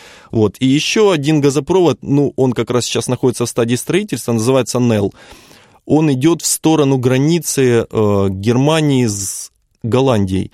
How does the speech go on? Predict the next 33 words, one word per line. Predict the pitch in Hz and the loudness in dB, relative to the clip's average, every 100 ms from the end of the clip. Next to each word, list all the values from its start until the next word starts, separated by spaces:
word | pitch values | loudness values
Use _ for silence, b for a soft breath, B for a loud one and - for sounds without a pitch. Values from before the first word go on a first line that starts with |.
| B B B B | B B B B
На | 110 120 139 | -2 0 2
этой | 147 147 | 0 0
границе | 139 147 175 180 139 | 0 2 2 0 -2
существует, | 123 127 135 - 147 139 127 - | -4 -4 -6 -2 2 4 2 0
э, | 117 110 104 | 0 2 0
крупнейшее | 131 151 139 - 127 | -4 -2 -2 0 0
в | |
Европе | 127 127 139 - 123 113 - _ _ - | 2 2 0 0 0 0 -2 _ _ -20
хранилище | - 127 139 139 123 - 131 | -10 -4 -2 0 -2 -2 0
газа | 151 180 120 | 0 0 0
подземное | - 107 104 98 95 - b b | -2 -2 0 0 -2 -6 b b
мощностью | 120 175 175 143 - 127 | 0 0 0 -2 -2 -4
четыре | - - 139 | -2 0 2
и | 131 | 2
два | 120 131 135 | 2 0 2
миллиарда | 123 143 156 123 | 2 2 2 0
кубических | - 123 135 - - 131 - | -2 -2 -2 -4 -6 -4 0
метров. | 120 101 104 95 _ b b b b | 0 0 -4 -6 _ b b b b
И | 127 127 | -4 -2
таким | 165 151 185 | -2 -2 0
образом | 180 160 151 143 131 | 2 2 2 2 -2
крупнейший | - 156 147 175 160 147 | 0 -2 2 0 0 0
в | 131 | 0
Европе | 139 143 151 - | 2 2 0 -2
подводный | - 135 135 135 135 | -4 -2 0 0 0
газопровод | 127 139 156 208 233 165 | 0 -2 0 0 2 0
соединится | - 139 135 175 170 135 | 0 -2 2 0 0 -4
с | |
крупнейшим | - 139 135 147 - 127 | -4 -4 -2 -2 -2 -2
в | |
Европе | 120 131 147 147 127 120 | -2 0 0 0 -2 -2
хранилищем | - 135 156 156 143 - 123 | -2 -2 0 0 -2 -2 -2
газа. | 107 107 98 101 | 0 0 -2 -6